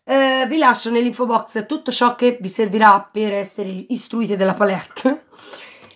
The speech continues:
E basta, non ho altro da dirvi, non mi voglio prolungare troppo, anche perché sono quasi le dieci, dobbiamo portare fuori Pancrazio Funghezio.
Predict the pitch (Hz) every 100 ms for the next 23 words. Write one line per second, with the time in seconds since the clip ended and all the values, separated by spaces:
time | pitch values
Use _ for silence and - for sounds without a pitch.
0 | _ 247 254 254 254 247 247 214 - -
1 | - 226 226 208 214 240 262 226 294 311
2 | 269 370 370 302 247 240 240 254 233 220
3 | 233 233 226 220 214 214 208 196 190 196
4 | 196 190 190 185 185 190 180 190 151 -
5 | 302 320 240 196 180 175 175 185 180 -
6 | 196 185 - 202 196 - 202 170 - 196
7 | 185 - - - 233 220 202 - - 269
8 | 320 -